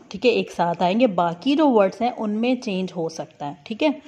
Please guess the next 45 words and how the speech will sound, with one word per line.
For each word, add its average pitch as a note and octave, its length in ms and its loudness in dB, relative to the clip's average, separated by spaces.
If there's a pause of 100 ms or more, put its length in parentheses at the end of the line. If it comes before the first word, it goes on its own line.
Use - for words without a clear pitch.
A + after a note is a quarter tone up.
(480)
अब G#3 160 2
ए, A#3 340 4
ई, C4+ 180 0
ओ C4 160 2
इसको B3 260 -2
हमने A#3+ 140 2
साथ G#3+ 180 0
इकट्ठा A3+ 320 2
कर A#3 160 4
दिया, A#3 220 2
बाकी F3+ 420 0
जो A#3+ 120 6
अल्फा-, A3+ 300 2
अल्फ़ाबेट्स F#3+ 520 0
थे A3+ 40 0
उनको F#3 260 0
अलग-अलग F3+ 440 0
फॉर्म F3 260 -2
में E3+ 100 -2
लिख D#3+ 220 -4
दिया। D#3+ 180 -8 (380)
अब A3 120 2
ये C4 80 6
जो C#4 80 6
पूरा C4+ 360 2 (100)
एक D4 280 2
अल्फा-, G#3 340 2
पूरा A#3+ 380 0 (100)
एक C#4 240 2
वर्ड A3+ 140 4
बन F3+ 180 0
रहा E3+ 220 -2
है G3+ 160 0
वॉवेल्स F3 420 0
का, C4+ 300 2
इसको A#3+ 240 2
हमने G#3+ 180 2
कह G3 140 -6
दिया F#3 180 -2
वन, F#3 380 2
बाकी F3+ 360 2
एलिमेंट्स G3 400 -2
टू, G#3+ 280 0
थ्री, G#3 380 -6
फ़ोर, F#3 360 0